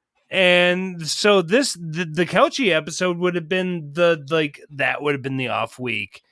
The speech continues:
you know, for people like, "Oh, I don't know what happened that week," whatever.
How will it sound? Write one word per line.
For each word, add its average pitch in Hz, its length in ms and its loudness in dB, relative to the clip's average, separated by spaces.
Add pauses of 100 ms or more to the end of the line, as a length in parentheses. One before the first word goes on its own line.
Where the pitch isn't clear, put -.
(220)
you 117 160 -2
know, 120 140 0
for 123 160 -8
people 107 440 -6
like, 101 240 -6
"Oh, 120 60 -6
I 98 640 -2
don't 92 180 -6
know 90 240 -8
what 95 160 -4
happened 104 360 -8
that 101 160 -6
week," 107 240 -8
whatever. 123 600 -2